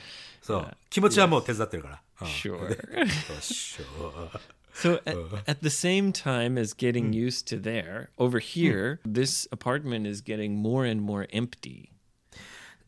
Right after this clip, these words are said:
Speaker 1: そうだね。まあ、あの、荷物運び出してるわけだから、だんだん、だんだん、その、今住んでるところの荷物が少なくなっていくの。それはそうですよ。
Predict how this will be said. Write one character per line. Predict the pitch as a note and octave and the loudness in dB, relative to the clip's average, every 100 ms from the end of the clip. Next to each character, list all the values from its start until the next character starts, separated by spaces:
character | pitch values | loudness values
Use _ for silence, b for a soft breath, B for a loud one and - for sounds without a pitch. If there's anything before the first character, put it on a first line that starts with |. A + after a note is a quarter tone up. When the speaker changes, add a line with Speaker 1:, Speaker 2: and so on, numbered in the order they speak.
| - | -2
Speaker 1:
そ | A3 | 2
う | B3+ | 4
だ | |
ね。 | G3+ A#3 | 4 4
ま | G3+ F#3 | 6 6
あ、 | E3+ | 4
あ | |
の、 | E3 D#3+ | 2 2
荷 | F#3 | 4
物 | F3+ - | 4 2
運 | A#2 B2+ C#3+ | 0 2 4
び | C#3 | 4
出 | D3 | 4
し | D#3+ | 4
て | D#3+ | 4
る | A2 | 4
わ | F#2 | 2
け | E2+ | -2
だ | D#2 | -8
か | - | -10
ら、 | D2+ | -8
だ | F2 C3+ | -4 -2
ん | |
だ | C#3 C#3+ | -2 -2
ん、 | |
だ | C#3 | -2
ん | C3+ | -2
だ | C3+ | -4
ん、 | |
そ | B2 B2 | -4 -2
の、 | B2 A#2 A#2 | 0 0 -2
今 | C3+ G2+ | -2 -4
住 | - G#2+ | -2 -4
ん | |
で | E2+ | -4
る | |
と | E2 | -6
こ | E2+ | -10
ろ | D#2 | -8
の | |
荷 | F2 | -8
物 | D#2+ - | -8 -10
が | D2+ | -10
少 | - A2 | -6 -4
な | G#2+ | -4
く | D#2+ | -6
な | C#2+ | -10
っ | |
て | - | -14
い | |
く | - | -16
の。 | D2+ | -8
そ | - | -2
れ | G#2+ | -2
は | |
そ | - | -4
う | - | -10
で | |
す | - | -14
よ。 | - | -20